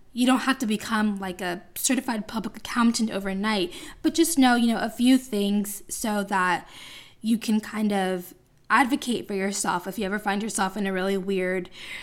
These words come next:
um, position with your money.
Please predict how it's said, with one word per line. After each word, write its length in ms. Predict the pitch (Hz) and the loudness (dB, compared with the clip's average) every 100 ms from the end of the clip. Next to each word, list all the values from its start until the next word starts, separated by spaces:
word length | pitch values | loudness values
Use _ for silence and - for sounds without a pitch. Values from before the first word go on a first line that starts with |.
| - | -8
um, 580 | - 180 175 82 233 247 294 _ _ _ _ _ _ - - | -2 -2 -2 -6 -12 -16 -20 _ _ _ _ _ _ -20 -16
position 480 | - 220 208 208 185 | -6 -2 0 0 0
with 140 | 180 | -2
your 100 | 175 | -4
money. 380 | 175 175 143 220 | -2 -2 -4 -12